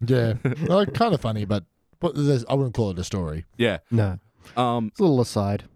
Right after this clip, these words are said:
Speaker 2: yeah, and there was another funny background thing during, uh, Marge and Lisa's working on the Sad Girl montage where Homer and Maggie pick up home delivery pizza.
Speaker 1: Yeah.
Speaker 2: And then
Speaker 1: <laughs>
Speaker 2: fade a few hours later, they're picking up <laughs> A M waffles.
Speaker 3: Yeah,
Speaker 1: Yeah.
Speaker 3: I actually like that as a representation of time passing.
Speaker 2: Yeah,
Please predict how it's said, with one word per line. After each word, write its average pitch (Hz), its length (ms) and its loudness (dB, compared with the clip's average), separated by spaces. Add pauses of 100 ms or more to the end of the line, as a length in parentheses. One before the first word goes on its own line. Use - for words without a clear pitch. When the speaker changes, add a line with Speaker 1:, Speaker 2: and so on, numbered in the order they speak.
(220)
Speaker 2:
yeah, 220 140 2
and 196 100 -4
there 233 80 2
was 262 120 -4
another 311 360 0
funny 214 320 -2
background 160 520 0
thing 139 220 0
during, 139 460 -2
uh, 123 200 0
Marge 127 300 0
and 117 140 -4
Lisa's 113 400 -2
working 113 320 0
on 107 160 -2
the 98 180 0
Sad 117 320 -2
Girl 110 180 0
montage 98 600 -2
where 110 240 2 (400)
Homer 135 280 2
and 113 120 0
Maggie 120 280 0
pick - 280 -6
up 110 180 -2 (160)
home 120 160 2
delivery 117 380 2
pizza. 170 520 -2 (340)
Speaker 1:
Yeah. 170 160 4
Speaker 2:
And 135 80 4
then 127 300 2
Speaker 1:
<laughs> - 100 -4
Speaker 2:
fade 120 440 0 (100)
a 110 220 0
few 117 240 2
hours 113 240 0
later, 107 180 0
they're 120 120 2
picking 131 340 -4
up - 100 -10 (220)
<laughs> - 200 -10
A 117 220 0
M 110 220 -2
waffles. 139 560 -2
Speaker 3:
Yeah, 156 160 6
Speaker 1:
Yeah. 139 160 2
Speaker 3:
I 285 60 2
actually 151 180 6
like 196 180 4
that 123 160 4
as 123 160 4
a 120 320 4
representation 117 760 2
of 101 80 0
time 107 260 2
passing. 104 480 -2
Speaker 2:
Yeah, 139 280 2